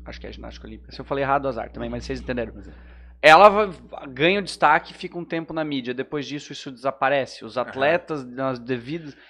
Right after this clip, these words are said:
Speaker 1: em todas as proporções dos esportes, tirando o futebol, um ou outro,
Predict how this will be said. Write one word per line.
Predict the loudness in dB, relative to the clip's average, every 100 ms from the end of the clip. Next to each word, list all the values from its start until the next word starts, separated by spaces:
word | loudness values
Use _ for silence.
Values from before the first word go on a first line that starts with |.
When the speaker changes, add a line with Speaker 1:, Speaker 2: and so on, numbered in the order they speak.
| -14
Speaker 1:
em | -12
todas | 0 2 2 -6 -4
as | -4
proporções | -4 -6 -4 -6 -6 -6
dos | -6 -12
esportes, | -4 2 2 0
tirando | -6 -2 -2 -4
o |
futebol, | -8 -10 -10 0 4 6 4
um | 2
ou |
outro, | 0 -2